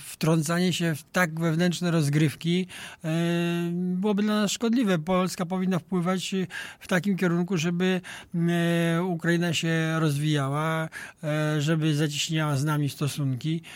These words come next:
E, to jest budować wspólnoty interesów powinniśmy na tej zasadzie, prawda? Czy wspierać, e, te, e, ugrupowanie na Ukrainie,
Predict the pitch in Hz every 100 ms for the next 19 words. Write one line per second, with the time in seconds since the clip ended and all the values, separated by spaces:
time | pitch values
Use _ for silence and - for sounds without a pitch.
0 | - - 151 156 156 151 151 156 165 170
1 | - 254 226 233 247 254 247 247 - 262
2 | 254 247 262 247 262 262 - 170 170 143
3 | 143 139 117 127 135 175 160 143 - -
4 | - 151 143 147 123 123 131 135 185 -
5 | 160 - - 180 170 165 - - - -
6 | 156 156 143 170 165 175 165 160 156 156
7 | 151 190 185 170 156 160 165 160 170 170
8 | 160 160 160 165 175